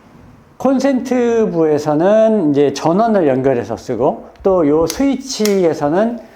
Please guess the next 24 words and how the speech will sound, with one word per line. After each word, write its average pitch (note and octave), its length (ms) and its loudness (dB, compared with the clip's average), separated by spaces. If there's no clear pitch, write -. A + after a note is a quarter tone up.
위에 F3 320 0
있는 D#3+ 380 0
요 D3+ 280 4
조명들을 E3 800 0
제어할 C#3+ 460 0
수 C#3 160 -4
있는 B2 260 -2
그런 E3+ 360 2
이중 G3 360 -2
구조로 D3 400 2
되어 B2 180 -2
있는 A#2+ 440 -4
것에 A2+ 260 -6
대해서 G2+ 320 -8
제가 B2 300 -2
영상을 C3 400 -4
한번 A2+ 320 -6
찍은 F3 260 -4
적이 A#2 220 -4
있습니다. G#2 540 -12
그런데 E3+ 600 0
오늘 A3+ 440 2
상황은 F#3+ 680 0
이 E3+ 40 2